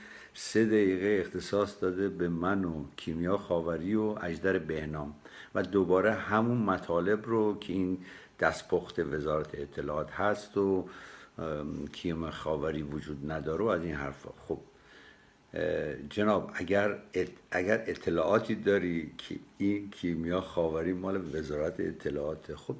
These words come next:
دلیلت رو ارائه بده. ما این رو از ایمیل گرفتیم، بعدش هم اجدر بهنام تیترش رو که خیلی تند بود اون رو تغییر داد و، اه،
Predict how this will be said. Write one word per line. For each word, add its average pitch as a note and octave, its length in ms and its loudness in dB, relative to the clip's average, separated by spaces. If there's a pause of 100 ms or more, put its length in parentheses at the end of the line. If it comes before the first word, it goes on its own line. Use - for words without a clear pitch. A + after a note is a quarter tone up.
(100)
دلیلت G#2 520 2
رو E2+ 120 0
ارائه C#2+ 340 -4
بده. C2+ 380 -10 (1160)
ما A2 140 2
این B2+ 320 0
رو A2 120 4
از F#2+ 260 0
ایمیل G2 380 4
گرفتیم، F2 640 0 (640)
بعدش F#2+ 520 2
هم D#2+ 180 0
اجدر F#2+ 380 2
بهنام E2+ 540 -2
تیترش - 440 -4
رو D#2 300 -6 (200)
که F#2+ 100 -8
خیلی G2+ 300 2
تند E2 440 -4
بود D#2 240 -8
اون F#2+ 120 -4
رو F#2 80 0
تغییر E2 500 0
داد A2 340 0 (1400)
و، G#2+ 40 8
اه، - 1300 2